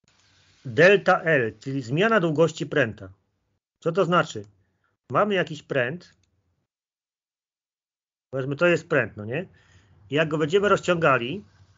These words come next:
dwiema siłami, to on się może wydłużyć. I on się na przykład wydłuży o tyle. Tak?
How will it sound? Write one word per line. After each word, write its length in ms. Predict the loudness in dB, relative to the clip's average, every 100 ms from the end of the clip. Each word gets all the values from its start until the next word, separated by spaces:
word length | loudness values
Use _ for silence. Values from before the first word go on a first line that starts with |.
| _ _ _ _ _ _ _ _ _ _ _ _ -10
dwiema 300 | -4 -2 -4
siłami, 580 | -2 -2 -2 -6 -12 -14 _ _ _ _ _ _ _ _ _ _ _ _ _ _ _ _ _ _ _ _
to 140 | -10 -4
on 140 | -4
się 160 | 0 0
może 260 | 2 2
wydłużyć. 640 | 2 4 2 0 -10 -18 _ _ _ _ _ _ _ _ _ _ _ _ _ _ -10
I 100 | -4
on 100 | -4
się 120 | -4
na 120 | -6
przykład 400 | -4 -4 0 0
wydłuży 520 | 0 -2 0 0 -2
o 80 | -4
tyle. 420 | -2 -2 -2 -10 -18 _ _ _ _ _ _ _ _ _ _ _ -8
Tak? 300 | -4 -4